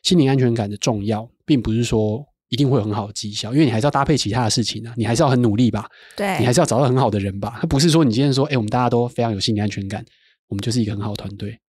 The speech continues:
Speaker 1: 不是啊，如果你今天这里面人都蛮弱的话，
Speaker 2: 对。
Speaker 1: 那你还是会做出很弱的东西啊。
Speaker 2: 没错。
Speaker 1: 对，心理安全感只是避免你弄了一群很强的团队，但结果你自己把它搞砸了。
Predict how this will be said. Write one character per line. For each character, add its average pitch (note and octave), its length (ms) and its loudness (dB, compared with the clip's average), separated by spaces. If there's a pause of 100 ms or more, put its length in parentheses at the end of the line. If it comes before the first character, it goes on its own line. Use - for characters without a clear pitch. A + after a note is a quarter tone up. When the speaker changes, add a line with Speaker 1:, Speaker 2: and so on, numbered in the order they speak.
Speaker 1:
不 A2 60 -6
是 A2 160 -2
啊， G2+ 120 -4
如 A2 60 0
果 C3 100 4
你 G#2+ 60 2
今 A2 100 0
天 B2 240 0
这 C3+ 120 2
里 A#2 80 4
面 D3+ 180 4
人 A#2 220 -2
都 B2+ 200 2 (480)
蛮 A2 160 2
弱 C3 220 6
的 A2 100 2
话， D3 240 2 (100)
Speaker 2:
对。 - 80 -2
Speaker 1:
那 D#3+ 120 4
你 - 60 4
还 C3 140 2
是 C3+ 100 2
会 F3 160 4
做 E3 180 6
出 D#3+ 140 6
很 C3 100 4
弱 B2+ 240 4
的 - 20 4
东 B2 180 2
西 B2 220 2
啊。 A#2 100 2
Speaker 2:
没 F#3+ 160 -2
错。 G3+ 400 -2
Speaker 1:
对， G2+ 160 -4 (340)
心 G3 120 4
理 F#3 40 8
安 F3+ 100 8
全 D#3 140 6
感 A#2+ 160 2
只 G2 100 -4
是 B2+ 140 0
避 B2+ 240 0
免 G2+ 200 -4 (120)
你 A2 100 -2
弄 B2 220 2
了 A2 60 2
一 - 20 -2
群 G#2+ 160 -4
很 G2 120 -4
强 G2+ 180 -6
的 G2+ 80 -6
团 G2+ 200 -8
队， G2+ 220 -4 (220)
但 A#2 140 -2
结 A2 160 -2
果 G#2+ 120 0
你 G2 80 -6
自 A2+ 120 -6
己 G#2 60 -2
把 G2 120 -6
它 G2+ 60 -10
搞 - 180 -10
砸 - 160 -14
了。 - 60 -20